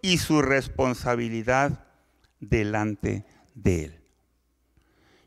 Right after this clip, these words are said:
Yo le hago una pregunta en esta noche. ¿Usted quisiera resolver nuevamente hoy, por la gracia del Señor, vivir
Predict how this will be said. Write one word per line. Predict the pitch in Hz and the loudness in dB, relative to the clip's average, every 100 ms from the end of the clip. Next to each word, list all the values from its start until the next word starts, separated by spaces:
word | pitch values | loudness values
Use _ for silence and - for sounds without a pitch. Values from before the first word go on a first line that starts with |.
| _ | _
Yo | 127 | 4
le | 156 | 4
hago | 156 | 4
una | 151 151 | 2 0
pregunta | 127 113 113 107 | -2 -2 -4 -6
en | 120 | -6
esta | 110 - 104 | -6 -6 -4
noche. | 92 - - - _ _ _ _ _ _ _ _ _ _ _ _ _ _ _ | -6 -8 -16 -20 _ _ _ _ _ _ _ _ _ _ _ _ _ _ _
¿Usted | - - 139 151 156 - _ _ _ _ _ _ _ _ _ _ _ _ _ _ | -14 -4 0 0 -4 -14 _ _ _ _ _ _ _ _ _ _ _ _ _ _
quisiera | - 117 - 131 147 | -8 -6 -2 -2 -2
resolver | 131 107 - 101 104 113 | -2 -4 -6 -6 -4 -4
nuevamente | 120 120 117 113 113 104 117 | -4 -4 -4 -6 -8 -8 -8
hoy, | 110 92 78 _ _ _ _ _ _ _ _ _ _ | -8 -8 -10 _ _ _ _ _ _ _ _ _ _
por | - 113 | -2 -2
la | 101 95 | -2 -6
gracia | 98 123 127 - 123 | -4 -4 -4 -8 -8
del | 120 | -10
Señor, | 104 117 104 95 82 _ _ _ - - - _ - - | -10 -8 -6 -6 -10 _ _ _ -20 -20 -20 _ -20 -20
vivir | 98 101 101 120 101 - | -14 -12 -10 -8 -8 -12